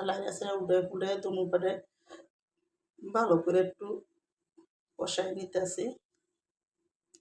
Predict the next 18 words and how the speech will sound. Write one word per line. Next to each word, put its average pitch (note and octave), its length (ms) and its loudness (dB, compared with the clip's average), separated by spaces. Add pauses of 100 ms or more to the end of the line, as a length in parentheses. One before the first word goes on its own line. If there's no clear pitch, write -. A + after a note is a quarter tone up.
(800)
কষাইয়া F3+ 440 4 (100)
এখন F3+ 240 -4
আমি F3 160 6
একটু E3+ 320 -4
ঢাইকা F3+ 360 8
থুমু। G3+ 260 -6 (640)
দেখুন F3+ 440 0
মশলাটা G3 420 -6 (640)
একটু - 280 -10
ঢাইকা F#3 320 -2
থুমু। A3 220 -8 (120)
তারপরে F#3+ 360 -4
দেখুন F#3 300 -2
মাছটা F3+ 320 -2
কিন্তু F#3 180 -6 (100)
সুন্দর G3 320 -8
মতন F#3 280 -6
একটা F#3 160 -6